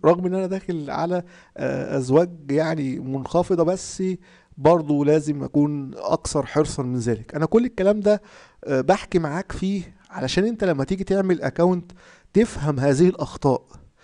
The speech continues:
تبقى افضل من العبد لله، يعني تبقى افضل من علي يوسف او غيره. بس اعمل اسلوبك انت. خلي بالك، كان واحد قال لي حكايه ال-، المنافسه على الزولو تريد. خلي بالك،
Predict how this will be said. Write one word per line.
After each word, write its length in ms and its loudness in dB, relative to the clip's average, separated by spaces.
تبقى 400 6
افضل 420 4
من 380 0
العبد 480 -2
لله، 280 0
يعني 280 -8
تبقى 380 -8
افضل 180 0
من 80 -2
علي 200 -2
يوسف 320 0
او 180 0
غيره. 380 2
بس 360 -4
اعمل 560 0
اسلوبك 460 2
انت. 200 -2
خلي 240 2
بالك، 340 0
كان 140 4
واحد 340 0
قال 140 2
لي 400 -2
حكايه 340 -2
ال-، 240 -2
المنافسه 520 -2
على 140 0
الزولو 260 2
تريد. 320 -4
خلي 140 4
بالك، 200 2